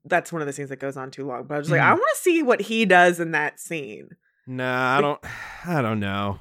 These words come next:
Speaker 3: I don't think so.
Speaker 1: <sighs> I wanna see Ji-,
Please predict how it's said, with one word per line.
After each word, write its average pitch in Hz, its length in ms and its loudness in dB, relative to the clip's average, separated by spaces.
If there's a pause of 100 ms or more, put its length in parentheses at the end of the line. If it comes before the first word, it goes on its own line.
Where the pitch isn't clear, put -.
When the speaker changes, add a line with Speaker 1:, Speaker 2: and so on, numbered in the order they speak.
Speaker 3:
I 143 80 -6
don't 110 180 -6
think 92 220 -10
so. 95 380 -10 (320)
Speaker 1:
<sighs> - 280 -8
I 208 200 -8
wanna 254 180 -4
see 240 160 -6
Ji-, 165 120 -8